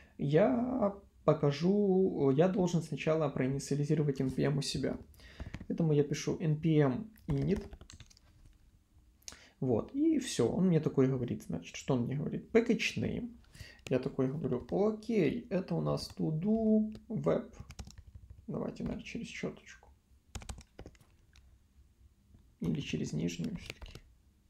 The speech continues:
Или давайте маленькими, тогда будет красиво через дефис. To do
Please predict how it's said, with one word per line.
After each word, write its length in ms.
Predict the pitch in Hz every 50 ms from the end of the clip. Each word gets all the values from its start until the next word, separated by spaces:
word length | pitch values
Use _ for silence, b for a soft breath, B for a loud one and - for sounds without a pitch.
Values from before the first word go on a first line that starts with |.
| - _ B B B B B B B
Или 140 | 160 143 143
давайте 360 | 143 151 160 151 - - 160
маленькими, 520 | 151 147 160 160 160 143 139 - 139 131
тогда 280 | 131 - 135 156 139 135
будет 240 | 170 165 131 - -
красиво 440 | - - - - - - 151 147 147
через 380 | - - - 180 160 - -
дефис. 520 | - - 151 - - - - - - - - - - -
To 80 | 165 151
do 140 | 160 214